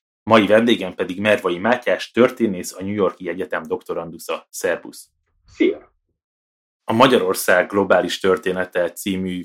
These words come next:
Speaker 1: könyvben jelent meg több kis fejezet, ami hozzád kapcsolódik. Ebből az egyik a kiindulási pontja a beszélgetésünknek,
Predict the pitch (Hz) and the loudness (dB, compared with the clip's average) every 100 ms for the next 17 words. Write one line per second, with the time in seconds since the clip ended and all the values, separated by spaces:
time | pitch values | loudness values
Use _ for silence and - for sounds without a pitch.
0 | - 98 92 82 95 92 92 87 85 95 | -6 -6 -4 0 0 2 0 -2 -6 -2
1 | 90 87 _ _ _ - 113 - - _ | -2 -2 _ _ _ 2 4 4 0 _
2 | - 104 - 98 92 95 101 95 92 95 | -6 -4 0 2 4 2 0 -2 -2 2
3 | 98 87 107 - 143 127 120 104 - _ | 2 2 0 2 2 2 2 0 -4 _
4 | _ _ _ - 117 110 110 101 98 - | _ _ _ 2 2 4 6 6 4 4
5 | 110 90 95 - 92 98 - - 113 98 | 4 4 -8 2 4 4 0 -6 -2 0
6 | 98 95 95 95 95 92 92 92 92 95 | 2 0 0 -6 -8 -8 -2 -2 -2 0
7 | 101 - 113 110 - 104 - 104 95 98 | 0 4 4 4 0 -4 -6 -8 -10 -10